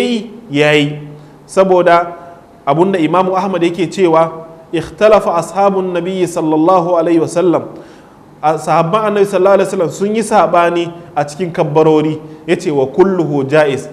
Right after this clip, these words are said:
dukkansa ya halatta. Ana so lokacin da mut-, eh, liman da mamu za su yi kabbara,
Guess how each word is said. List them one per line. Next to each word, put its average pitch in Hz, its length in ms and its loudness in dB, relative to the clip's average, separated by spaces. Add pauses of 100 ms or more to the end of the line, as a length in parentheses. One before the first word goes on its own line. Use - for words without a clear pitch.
dukkansa 196 480 -4
ya 143 160 4
halatta. 127 560 -4 (1600)
Ana 233 240 4
so 208 160 2
lokacin 208 400 2
da 190 80 0
mut-, 170 160 -6
eh, 165 160 -2
liman 180 560 0
da 160 80 0
mamu 202 320 2
za 208 160 4
su 208 80 -6
yi - 80 -4
kabbara, 202 640 2